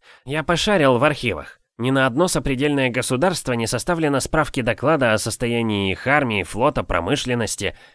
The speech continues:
госструктур, политических партий и прочего. Конечно, что-то накопали, но сведения эти разрознены. Агентурная работа практически не ведётся. Большая часть информации из-за рубежа поставляется военными атташе при наших дипмиссиях,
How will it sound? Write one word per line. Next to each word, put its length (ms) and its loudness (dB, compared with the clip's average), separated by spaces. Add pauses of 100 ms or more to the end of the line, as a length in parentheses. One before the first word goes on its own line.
(100)
госструктур, 960 -2
политических 760 -4
партий 380 0
и 120 -2
прочего. 600 -2 (420)
Конечно, 420 4
что-то 320 0
накопали, 560 2
но 200 2
сведения 680 -2
эти 140 -2
разрознены. 800 0 (480)
Агентурная 640 2
работа 340 2
практически 600 -2
не 120 2
ведётся. 540 -2 (500)
Большая 440 0
часть 340 -2
информации 760 0
из-за 380 -4
рубежа 400 0
поставляется 680 -4
военными 460 -2
атташе 400 -2
при 180 -2
наших 360 -2
дипмиссиях, 720 -2